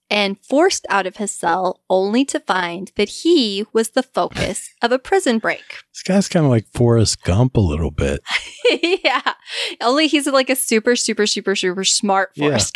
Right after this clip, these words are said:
Speaker 1: Gump, but, like, not
Speaker 2: He's in the
Speaker 1: in
Speaker 2: middle
Speaker 1: some
Speaker 2: of
Speaker 1: ways.
Speaker 2: everything that happens, though.
Speaker 1: Right.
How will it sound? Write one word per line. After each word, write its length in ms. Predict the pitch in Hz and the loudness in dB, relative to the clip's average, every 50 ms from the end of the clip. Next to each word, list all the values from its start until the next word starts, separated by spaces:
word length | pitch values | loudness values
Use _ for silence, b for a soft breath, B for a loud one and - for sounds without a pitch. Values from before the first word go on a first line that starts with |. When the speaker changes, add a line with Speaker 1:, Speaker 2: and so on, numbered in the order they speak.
| 262 - | -2 0
Speaker 1:
Gump, 220 | 302 285 269 - _ _ _ - | 0 0 -2 -4 _ _ _ 0
but, 180 | 285 262 208 | 0 0 0
like, 300 | 220 226 233 226 226 - _ _ _ _ - | 0 0 0 0 -2 -6 _ _ _ _ -6
not 320 | 220 226 226 220 202 - - | -2 0 0 0 -2 -2 -2
Speaker 2:
He's 220 | 156 165 160 160 | -2 -2 0 0
in 100 | 160 156 | 0 2
the 60 | 151 143 | 2 2
Speaker 1:
in 60 | 143 | 2
Speaker 2:
middle 160 | 143 143 147 | 2 2 2
Speaker 1:
some 80 | 139 127 | 2 2
Speaker 2:
of 60 | 113 | 2
Speaker 1:
ways. 100 | 117 123 | 2 2
Speaker 2:
everything 500 | 131 131 135 135 131 127 - 143 131 123 | 0 2 2 0 0 0 0 0 2 2
that 120 | 117 107 98 | 2 2 2
happens, 640 | 101 107 104 117 123 - 95 87 80 76 85 90 | 0 0 0 -2 -2 0 0 0 0 -2 -6 -10
though. 220 | - 73 73 76 - - _ _ _ - - | -10 -10 -10 -10 -14 -16 _ _ _ -6 -4
Speaker 1:
Right. 400 | 226 226 220 247 240 220 - | 0 2 2 2 2 0 -2